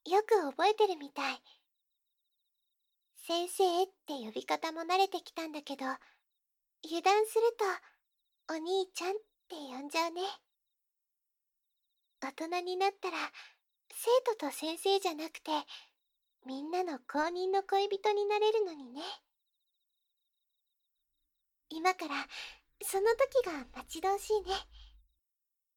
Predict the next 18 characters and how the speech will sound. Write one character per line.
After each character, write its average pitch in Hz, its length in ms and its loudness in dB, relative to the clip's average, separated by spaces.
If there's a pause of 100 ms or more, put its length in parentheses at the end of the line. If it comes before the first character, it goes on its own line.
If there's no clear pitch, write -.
(1500)
お 233 60 0
勉 269 260 0
強 320 220 -4
も 320 200 -8
終 320 40 -12
わ 330 80 -4
っ 339 100 -8
た 370 140 -2
し、 - 180 -6
あ - 1300 -12
と 427 300 8
は 269 80 0
寝 214 180 -4
る 254 120 0
だ 302 100 -4
け 370 160 -10
か 330 160 -10
な。 285 120 -8